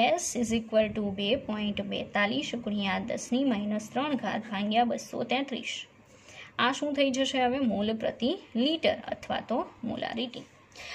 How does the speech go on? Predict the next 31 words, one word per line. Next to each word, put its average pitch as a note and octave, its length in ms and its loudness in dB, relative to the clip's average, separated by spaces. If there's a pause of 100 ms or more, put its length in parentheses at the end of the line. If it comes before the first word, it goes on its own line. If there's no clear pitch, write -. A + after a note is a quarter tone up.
(140)
કારણ C4+ 120 2
કે C#4+ 100 -2
મોલારિટીમાં B3+ 680 4
જ C4+ 80 -4
કામ A3+ 260 0
થશે A3 280 -2
દ્રાવ્યતાનું, - 840 -8
ગ્રામ A3+ 300 -2
પર A3+ 160 2
લિટરમાં A3 480 -2
નહીં - 180 -6
ચાલે, - 240 -10 (260)
બરાબર? A3+ 300 4 (340)
તો C4 60 4
આપણે, B3+ 400 4
અ, A3 420 10
divide A3 480 2
જો C4+ 140 4
કરીએ C4+ 280 2
બસો C4 320 -2
તેત્રીસ G#3 500 0
વડે, A3 200 0 (560)
Ready? G#3+ 200 4 (520)
તો, A3 280 -2 (460)
અ, G#3+ 240 2 (380)
two C#4+ 320 0
point G3+ 540 -4 (300)
forty - 440 -2
two A#3+ 420 -6 (220)
divided G#3 520 0
by G#3+ 460 -4